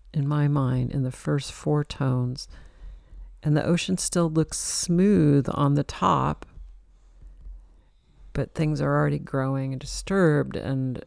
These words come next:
voluminous. It's just, it's sort of sub-oceanic, which is sort of like the watery version of subterranean.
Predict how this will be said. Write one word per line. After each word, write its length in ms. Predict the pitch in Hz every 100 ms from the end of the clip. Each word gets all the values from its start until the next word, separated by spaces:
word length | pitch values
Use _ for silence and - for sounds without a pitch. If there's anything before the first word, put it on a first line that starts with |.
| -
voluminous. 880 | 143 147 175 180 - 123 - - -
It's 180 | - -
just, 720 | - 139 - - - - - -
it's 220 | 165 -
sort 240 | - 147 147
of 140 | 147
sub-oceanic, 1900 | - - - 147 139 147 147 135 _ _ 147 143 - 151 147 135 117 - - -
which 260 | - 123 -
is 100 | 120
sort 280 | - - 131
of 120 | 123
like 260 | 123 117 -
the 100 | 131
watery 460 | 127 127 123 120
version 380 | 117 117 117 113
of 120 | 117
subterranean. 800 | - 113 110 - 95 101 107 110